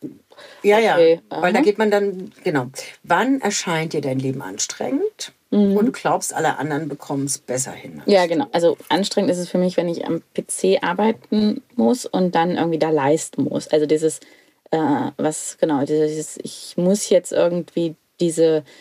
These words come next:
Speaker 2: Präsentation bauen oder ich muss irgendwie, das ist richtig anstrengend. Oder so Texte schreiben ist richtig anstrengend. Und, ähm, ich kann das auf jeden Fall nicht so gut wie andere. Also, oder auch manchmal so, keine Ahnung, was man machen muss,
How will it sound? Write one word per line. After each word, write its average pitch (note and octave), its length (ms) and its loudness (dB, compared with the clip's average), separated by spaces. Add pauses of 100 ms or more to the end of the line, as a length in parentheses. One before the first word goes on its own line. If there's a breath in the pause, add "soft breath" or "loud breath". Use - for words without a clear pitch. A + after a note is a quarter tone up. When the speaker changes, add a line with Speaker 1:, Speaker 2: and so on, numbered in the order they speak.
(1080 soft breath)
Speaker 2:
Präsentation G3+ 920 4
bauen G3 540 4
oder F3 180 4
ich - 200 -4
muss F3+ 420 0
irgendwie, F3 460 2
das E3 180 0
ist - 180 -8
richtig D3 300 -6
anstrengend. C3+ 420 0
Oder D3 140 4
so D3 80 2
Texte G#3 480 0
schreiben G3 360 0
ist F3+ 120 -6
richtig D#3 260 0
anstrengend. D#3 720 -2
Und, D#3 400 0
ähm, D3+ 160 2
ich D3+ 140 -4 (260)
kann E3+ 140 0
das E3 100 -2
auf D#3 80 0
jeden E3 120 0
Fall D#3+ 80 2
nicht D#3 120 2
so D3 80 0
gut C#3 140 -2
wie C#3+ 80 2
andere. C#3 420 0
Also, C#3+ 320 2
oder C3 200 2
auch D3 140 -2
manchmal D#3 320 0
so, C#3+ 300 0
keine D3 180 -4
Ahnung, D3 220 2
was - 120 -14
man D3+ 100 0
machen D3+ 180 0
muss, D3+ 320 -2